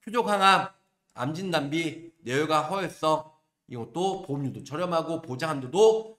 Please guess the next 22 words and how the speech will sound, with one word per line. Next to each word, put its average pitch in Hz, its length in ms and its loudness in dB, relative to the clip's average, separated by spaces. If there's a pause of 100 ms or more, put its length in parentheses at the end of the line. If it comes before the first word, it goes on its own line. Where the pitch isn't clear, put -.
높게 185 560 -2
구성이 151 480 -4
된다는 185 420 2
겁니다. 98 480 -8 (360)
흰누님, 247 360 -2
오랜만에 214 400 2
들어오셨네요. 180 580 2
저 165 160 -6
보험왕님 185 380 0
덕분에 160 580 -4 (120)
농협 147 260 -4
삼오오 202 320 -4
가입했어요. 127 640 -6 (340)
현대 214 460 -2
건강체보다도 147 1000 -2
더 131 200 -4
쌌어요. 143 420 -6 (220)
감동. 120 540 -4 (240)
저 143 260 0
보험 185 480 2
왕입니다. 147 720 -2
보험왕. 123 640 -6